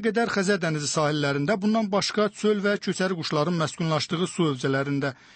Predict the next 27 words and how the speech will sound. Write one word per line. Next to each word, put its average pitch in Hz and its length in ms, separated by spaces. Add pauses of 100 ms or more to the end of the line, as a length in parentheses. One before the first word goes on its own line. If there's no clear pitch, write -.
(160)
ev 240 160
quşları 190 400
arasında 185 460
aparılan 175 560
monitorinq 160 500
zamanı 196 360
quş - 180
qripi 185 320
virusu 180 280
aşkarlanmayıb. 151 600 (480)
Sonuncu 254 460
monitorinqin 214 640
nəticələri 180 640
isə 196 180
fevralın 180 460
iyirmisində 160 480
açıqlanacaq. 120 560 (440)
Yolçu 254 280
Xanvəli 233 420
deyir 226 220
ki, 220 160
hətta 208 320 (120)
çöl 220 200
və 214 160
ev 202 160
quşlarında 175 600
virus 175 280